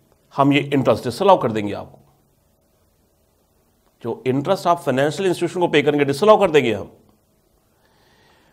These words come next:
जो भी payments कर रहे हैं आप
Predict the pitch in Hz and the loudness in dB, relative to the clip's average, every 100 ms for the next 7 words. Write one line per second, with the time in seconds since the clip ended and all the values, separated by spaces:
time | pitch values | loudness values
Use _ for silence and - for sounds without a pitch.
0 | _ _ _ _ _ _ _ 123 117 - | _ _ _ _ _ _ _ -18 -16 -2
1 | 185 190 202 220 214 220 247 240 - 180 | 4 6 6 2 0 -2 -2 -4 0 4
2 | 175 180 208 233 233 - 170 165 190 208 | 6 4 2 0 -2 2 2 4 2 2
3 | 175 190 185 135 139 156 - - | 2 0 2 8 8 8 2 -16